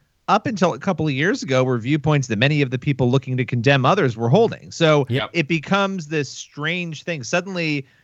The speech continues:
Speaker 1: you have a new viewpoint, and it's okay for you to, and here's the thing, you never win a battle. You win in the short term when you shut people down.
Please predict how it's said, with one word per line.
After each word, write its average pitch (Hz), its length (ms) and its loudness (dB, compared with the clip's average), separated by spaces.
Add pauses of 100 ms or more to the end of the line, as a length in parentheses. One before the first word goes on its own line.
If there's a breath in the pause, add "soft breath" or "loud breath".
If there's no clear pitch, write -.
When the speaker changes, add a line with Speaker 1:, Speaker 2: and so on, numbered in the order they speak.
(100)
Speaker 1:
you 147 300 -2
have 165 180 2
a 147 80 0
new 165 260 -4
viewpoint, 120 760 -2
and 127 140 2
it's 120 120 0
okay 151 520 4
for 127 160 -4
you 127 200 0
to, 120 180 0 (280 loud breath)
and 208 140 2
here's 294 240 2
the 214 120 2
thing, 131 240 -2
you 165 140 2
never 214 280 2
win 123 420 2
a 117 120 0
battle. 113 320 4
You 156 220 2
win 208 180 0
in 165 120 2
the 131 80 4
short 143 420 0
term 117 260 0
when 107 120 0
you 104 100 0
shut - 280 0
people 104 280 -6
down. 87 540 -6